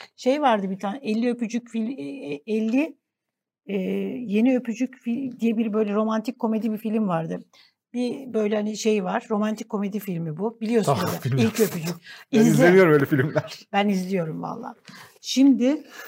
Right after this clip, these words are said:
Speaker 1: e, elli ilk öpücük. Evet Birgül,
Speaker 2: Hmm.
Speaker 1: ben de şey yap-, o ilk şeyini
Speaker 2: Birgül de
Speaker 1: hatırlayamadım.
Speaker 2: izlemiş.
Speaker 1: Birgül de izlemiş. Biz kadınlar izliyoruz böyle. Şimdi orada mevzu şu ama, bazen Cumhurbaşkanı Erdoğan'ın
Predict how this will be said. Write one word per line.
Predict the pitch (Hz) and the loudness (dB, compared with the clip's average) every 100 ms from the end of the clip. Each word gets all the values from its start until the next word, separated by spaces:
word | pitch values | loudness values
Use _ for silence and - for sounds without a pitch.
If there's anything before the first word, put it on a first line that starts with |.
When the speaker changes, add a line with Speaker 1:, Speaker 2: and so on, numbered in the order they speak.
| 254 | -6
Speaker 1:
e, | 202 196 - | -4 -4 -6
elli | 220 233 240 | -4 0 0
ilk | 311 240 226 | 0 -2 -2
öpücük. | 208 185 165 175 | -4 -4 -8 -8
Evet | 214 208 190 | -6 -6 -8
Birgül, | 190 180 180 202 | -10 -8 -8 -8
Speaker 2:
Hmm. | |
Speaker 1:
ben | 196 190 185 | -4 -4 -4
de | 214 277 | -6 -8
şey | 247 196 | -8 -6
yap-, | 180 196 262 269 | -6 -6 -10 -8
o | 202 | -8
ilk | 226 196 - | -6 -10 -10
şeyini | 269 | -14
Speaker 2:
Birgül | 185 190 | -4 -4
de | 190 | -2
Speaker 1:
hatırlayamadım. | 185 110 110 117 110 | -2 -2 0 0 0
Speaker 2:
izlemiş. | 98 - 92 - - _ | -2 -6 -8 -14 -20 _
Speaker 1:
Birgül | 196 220 208 190 | -4 -2 -2 -6
de | |
izlemiş. | 170 160 175 202 - _ _ _ - | -8 -8 -12 -14 -16 _ _ _ -10
Biz | 294 - | -8 -6
kadınlar | 202 175 233 | -8 -6 -6
izliyoruz | 220 202 196 165 160 | -6 -4 -6 -6 -12
böyle. | 87 185 196 _ _ _ _ _ | -12 -12 -14 _ _ _ _ _
Şimdi | - 277 | -6 -4
orada | 294 262 311 277 269 | 2 2 2 -2 -2
mevzu | 240 240 254 277 | 0 0 2 -2
şu | - 269 | -2 -2
ama, | 214 175 - 202 | 0 -2 -6 -4
bazen | 226 285 277 269 233 | -4 -2 -2 -2 -2
Cumhurbaşkanı | 226 269 262 262 269 247 | -2 -2 -2 -6 -4 -4
Erdoğan'ın | 233 240 247 220 202 254 | -2 -2 -2 -4 -4 -4